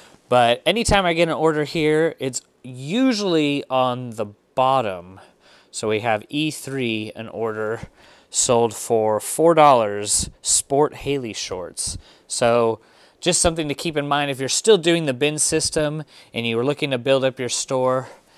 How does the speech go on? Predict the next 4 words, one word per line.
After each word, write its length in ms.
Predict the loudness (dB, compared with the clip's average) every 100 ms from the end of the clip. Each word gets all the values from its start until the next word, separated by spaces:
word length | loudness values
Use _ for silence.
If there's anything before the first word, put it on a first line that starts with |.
| _ -20 -20 -8
maybe 340 | -4 -4 -4
start 400 | -4 -2 -2 -2
looking 400 | -6 -8 -12 -12
to 640 | -10 -8 -6 -4 -6 -8